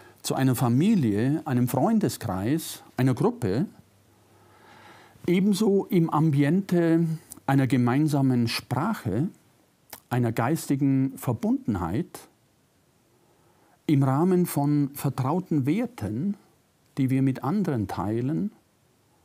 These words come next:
und auch im Rahmen von bevorzugten Künsten. Insbesondere fühlen wir uns in Musikrichtungen beheimatet, in Lebensstilen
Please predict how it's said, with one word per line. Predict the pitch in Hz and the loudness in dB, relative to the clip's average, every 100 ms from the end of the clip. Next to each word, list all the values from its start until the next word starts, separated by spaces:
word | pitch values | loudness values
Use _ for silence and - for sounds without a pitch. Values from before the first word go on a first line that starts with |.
| _ _ _ _ _ _ _ _ _ - | _ _ _ _ _ _ _ _ _ 0
und | 220 240 | 2 2
auch | 202 196 - - - - _ | -2 -4 -6 -14 -20 -20 _
im | - 151 | 0 2
Rahmen | 139 170 180 | 2 2 2
von | 170 151 151 147 | 2 0 2 2
bevorzugten | 143 160 202 - 180 - 156 | 0 -2 -4 -2 -4 -4 -4
Künsten. | - 277 - - 135 - _ _ _ _ _ - - - - - _ _ - | -2 -2 -4 -10 -12 -14 _ _ _ _ _ -20 -20 -20 -20 -20 _ _ 0
Insbesondere | 175 - 165 139 147 156 151 147 143 143 - _ _ - | 0 2 0 2 2 2 2 2 2 -2 -10 _ _ -6
fühlen | - 151 160 135 | 0 2 4 2
wir | 139 127 | 2 0
uns | 160 143 147 | 0 0 0
in | 185 156 | 0 2
Musikrichtungen | 170 - 277 247 220 - 113 98 92 | 2 0 -2 -2 -2 -2 -2 0 -2
beheimatet, | 92 92 92 82 76 - - - _ _ _ _ _ _ _ _ _ _ _ _ _ _ _ _ - | -2 -4 -4 -6 -8 -14 -16 -20 _ _ _ _ _ _ _ _ _ _ _ _ _ _ _ _ 0
in | 147 139 | 2 4
Lebensstilen | 131 185 240 208 - - - 101 98 78 80 | 2 0 0 -2 -2 -8 -4 -4 -4 -8 -12